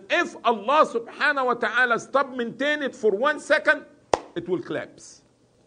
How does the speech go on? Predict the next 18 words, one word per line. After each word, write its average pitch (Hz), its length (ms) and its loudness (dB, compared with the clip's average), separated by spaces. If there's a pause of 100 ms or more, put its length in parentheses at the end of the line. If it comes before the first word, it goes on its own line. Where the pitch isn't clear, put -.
(680)
Allah 254 220 -2
doesn't 180 280 4
need 226 320 -4
us, - 500 -14 (500)
but 123 180 -2
we 165 160 -4
need 165 260 -10
Allah. 123 300 -14 (500)
Say, 165 200 0 (120)
"Oh 196 380 6
mankind, 180 880 -10 (140)
all 208 360 6
of 151 140 -4
you 190 260 0
are 147 280 -4
in 139 200 -8
desperate 160 520 -2
need, 208 320 -8